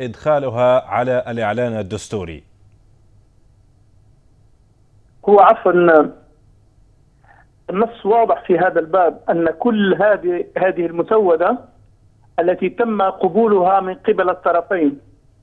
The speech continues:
Speaker 2: كلا الطرفين قد قبل بهذه المسودة كاملة،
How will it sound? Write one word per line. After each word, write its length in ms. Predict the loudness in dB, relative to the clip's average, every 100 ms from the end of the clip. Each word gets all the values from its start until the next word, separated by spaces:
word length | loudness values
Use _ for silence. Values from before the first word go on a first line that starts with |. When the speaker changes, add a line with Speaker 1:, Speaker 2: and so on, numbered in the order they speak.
| _ _ _ -4
Speaker 2:
كلا 180 | 2 2
الطرفين 640 | 0 -2 -2 0 0 0
قد 240 | 0 -4 -6
قبل 440 | -4 -4 -2 0 2 0 -2 -12 _ _ -2
بهذه 440 | 2 2 0 -2
المسودة 600 | -6 -4 0 2 2 0
كاملة، 760 | 0 0 0 0 0 0 -2